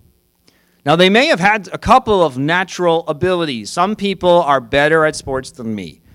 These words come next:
I'm not, I'm gonna be the first to admit it, that there's a lot of people that are better than throwing all the different balls out there,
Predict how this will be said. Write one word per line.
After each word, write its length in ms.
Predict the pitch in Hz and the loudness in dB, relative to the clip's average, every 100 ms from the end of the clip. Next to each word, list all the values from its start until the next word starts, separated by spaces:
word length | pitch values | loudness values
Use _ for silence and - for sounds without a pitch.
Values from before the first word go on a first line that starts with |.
| _ _ _ _ - | _ _ _ _ -6
I'm 220 | 139 165 | -4 -2
not, 240 | 156 151 - | -2 -2 -2
I'm 200 | 143 175 | -2 0
gonna 120 | 151 | -2
be 120 | 143 | -4
the 100 | 127 | -6
first 300 | - 156 147 | 0 0 0
to 100 | 147 | -2
admit 320 | 127 135 127 | 0 0 0
it, 220 | 113 123 | -2 -4
that 160 | 120 117 _ _ | -10 -12 _ _
there's 120 | 123 | -12
a 40 | 120 | -6
lot 280 | 123 139 160 | 2 2 2
of 60 | |
people 180 | 170 160 | -2 -4
that 80 | 143 | -4
are 60 | |
better 260 | 123 139 139 | -2 -4 -4
than 180 | 120 113 | -6 -10
throwing 380 | - 131 127 113 | -4 -2 -2 -4
all 160 | 123 | -6
the 80 | 143 | -6
different 380 | 139 139 143 110 | -10 -8 -10 2
balls 340 | 131 139 127 | 4 4 2
out 220 | 120 110 | -4 -8
there, 320 | - 113 113 | -8 -6 -6